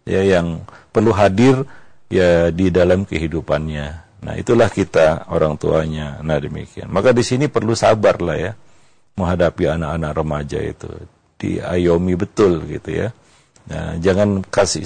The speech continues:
eh, kita sebutkan tadi, jangan kasih celah dan peluang ya, alasan bagi dia untuk menjauh. Ya, untuk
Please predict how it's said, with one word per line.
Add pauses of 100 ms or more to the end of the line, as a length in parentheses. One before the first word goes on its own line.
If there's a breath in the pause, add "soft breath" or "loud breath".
eh,
kita
sebutkan
tadi,
jangan
kasih
celah
dan
peluang
ya, (560)
alasan
bagi
dia
untuk
menjauh. (1300)
Ya,
untuk